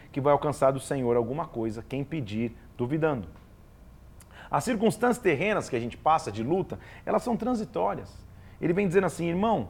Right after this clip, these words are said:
você que tem condição humilde, se glorie na sua dignidade, o rico na sua insignificância, porque ele passará como a flor da erva." Tudo vai passar muito rápido. Agora, só suporte as lutas que você possa estar enfrentando.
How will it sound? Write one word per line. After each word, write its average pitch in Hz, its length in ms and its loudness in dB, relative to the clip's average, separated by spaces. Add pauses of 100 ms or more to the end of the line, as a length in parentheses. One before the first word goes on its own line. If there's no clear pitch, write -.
(800)
você 160 300 2
que - 80 -10
tem 202 160 0
condição 156 440 0
humilde, 156 420 0
se - 220 -10
glorie 196 380 4
na 202 80 0
sua 190 160 -2
dignidade, 160 680 0 (320)
o 139 80 2
rico 185 340 2
na 160 80 4
sua 180 160 0
insignificância, 156 720 0
porque 175 200 0
ele 208 120 0
passará 190 440 2
como 196 180 0
a 180 60 0
flor 185 260 -2
da 180 120 0
erva." 175 380 -4 (400)
Tudo 202 200 2
vai 202 140 2
passar 202 280 0
muito 202 280 -2
rápido. 147 440 0
Agora, 165 320 2
só 202 220 -2
suporte 196 720 -2
as 160 140 -2
lutas 175 300 -4
que 165 60 -10
você 180 140 -2
possa 196 260 -8
estar 208 100 -8
enfrentando. 202 680 -4